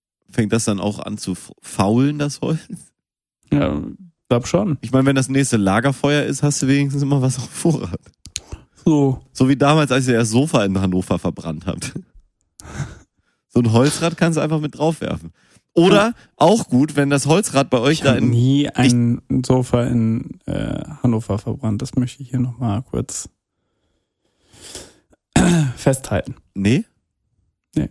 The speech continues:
Speaker 1: Hm. Hab ich's falsch gemerkt.
Speaker 2: Ja.
Speaker 1: Ja. Ähm, hast du nicht?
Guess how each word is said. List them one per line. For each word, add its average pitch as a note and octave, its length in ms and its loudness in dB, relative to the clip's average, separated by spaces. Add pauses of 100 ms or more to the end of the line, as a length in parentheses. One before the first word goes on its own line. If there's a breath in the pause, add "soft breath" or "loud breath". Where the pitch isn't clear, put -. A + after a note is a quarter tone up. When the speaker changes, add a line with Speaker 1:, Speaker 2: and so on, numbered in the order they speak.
(360)
Speaker 1:
Hm. D2+ 220 -8 (600)
Hab F2 100 -16
ich's D#2+ 160 -10
falsch G#2 260 -4 (560)
gemerkt. - 440 -4 (680)
Speaker 2:
Ja. - 160 -4 (420)
Speaker 1:
Ja. E2 120 -6 (800 soft breath)
Ähm, B2 480 2 (1700)
hast G#2+ 200 -4
du G2 40 -2
nicht? A2+ 280 -4